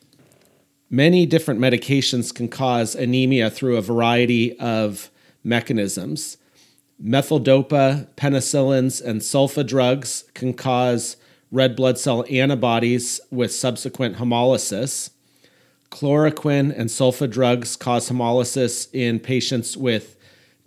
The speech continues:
G six P D. Phenytoin causes megaloblastic anemia through interference with folate metabolism. And chloramphenicol, cancer medications,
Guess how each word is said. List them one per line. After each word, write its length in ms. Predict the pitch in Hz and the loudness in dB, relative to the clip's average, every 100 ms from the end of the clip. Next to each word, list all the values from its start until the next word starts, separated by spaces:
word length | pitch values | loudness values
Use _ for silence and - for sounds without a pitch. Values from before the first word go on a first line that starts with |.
| _ _ _ | _ _ _
G 200 | - - | -4 -2
six 380 | 240 - 131 - | 0 0 -2 -4
P 320 | - - 120 | -12 -6 -4
D. 460 | 107 120 113 135 147 - _ _ _ _ _ _ | -2 -2 -2 -2 -6 -14 _ _ _ _ _ _
Phenytoin 760 | - 143 151 151 139 139 151 | 0 2 2 2 2 4 2
causes 460 | 151 127 120 123 - | 0 0 0 -2 -2
megaloblastic 920 | 120 127 131 127 117 120 117 - 123 | 0 2 4 4 4 2 0 -2 -4
anemia 460 | 127 123 127 131 135 | 0 2 2 2 0
through 280 | - 135 123 | 0 -2 0
interference 640 | 131 123 123 131 123 120 | 0 0 0 0 0 -2
with 120 | 123 - | -4 -6
folate 440 | - 143 139 131 | -2 2 2 2
metabolism. 1000 | 120 - 117 107 117 110 117 113 123 117 _ _ _ _ _ _ - | -2 -4 -2 0 0 0 0 -2 -2 -8 _ _ _ _ _ _ -6
And 200 | 120 110 | -6 -4
chloramphenicol, 1200 | 120 143 151 139 - 143 143 - 139 131 131 139 _ - | -2 0 2 0 0 0 0 0 2 2 0 -6 _ -4
cancer 380 | 151 143 - | 0 0 0
medications, 1000 | 139 131 123 139 131 123 143 127 123 - | 2 2 0 0 -2 0 -2 0 -2 -6